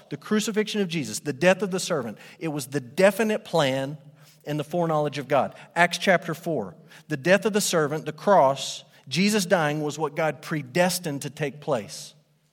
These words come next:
right? We can dial it back past Isaiah, past Eden, and we can go back into eternity past, and we say, "From the beginning,"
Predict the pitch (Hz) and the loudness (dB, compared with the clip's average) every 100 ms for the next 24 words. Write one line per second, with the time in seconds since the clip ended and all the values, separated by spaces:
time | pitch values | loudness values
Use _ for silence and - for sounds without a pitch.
0 | _ _ - 180 175 - 214 233 226 196 | _ _ -4 -4 -6 -6 -4 -2 4 6
1 | 196 175 175 160 - - - 185 226 - | 6 4 2 -2 -6 -18 0 2 2 4
2 | 220 202 185 180 180 175 - - - 202 | 4 4 2 2 2 -2 -12 -8 2 4
3 | 208 - 185 170 170 - 160 190 220 202 | 4 0 -2 -2 -6 -10 -8 -6 0 2
4 | 185 180 180 165 170 156 - 180 175 165 | 4 2 2 -4 -4 -4 -4 -4 -2 -4
5 | 165 151 127 147 139 - 135 - 180 196 | -2 -2 -2 -8 -6 -6 -6 -4 -2 0
6 | 185 196 165 165 139 147 104 85 | 0 -2 -2 -4 -2 -2 -4 -10